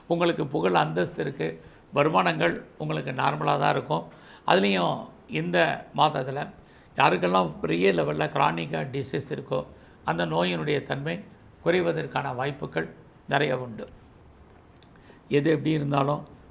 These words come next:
இந்த மாதம் உங்களுடைய ப்ரொஃபஷன் எப்படி இருக்கு, ஜாப் எப்படி இருக்குன்னு பார்க்குறோம். வேலை உண்டு.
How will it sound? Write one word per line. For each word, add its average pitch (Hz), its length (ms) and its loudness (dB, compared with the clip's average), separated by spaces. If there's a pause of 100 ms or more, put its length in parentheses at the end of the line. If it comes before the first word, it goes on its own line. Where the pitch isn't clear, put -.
(140)
இந்த 143 180 -4
மாதம் 156 280 0
உங்களுடைய 139 340 -6
ப்ரொஃபஷன் 156 440 -6
எப்படி 135 240 -6
இருக்கு, 135 340 -6
ஜாப் 143 260 0
எப்படி 135 240 -6
இருக்குன்னு 139 420 -6
பார்க்குறோம். 143 300 -2 (600)
வேலை 175 260 6
உண்டு. 131 340 -6